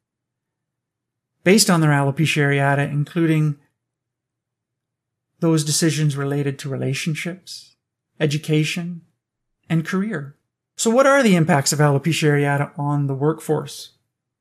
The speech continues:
Well, we know from studies that patients with alopecia areata may experience decreased confidence, not all,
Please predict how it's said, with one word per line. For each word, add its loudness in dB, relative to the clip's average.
Well, 0
we 2
know -4
from 0
studies 0
that -4
patients -2
with -2
alopecia 0
areata 2
may 2
experience -2
decreased -8
confidence, -4
not -4
all, -4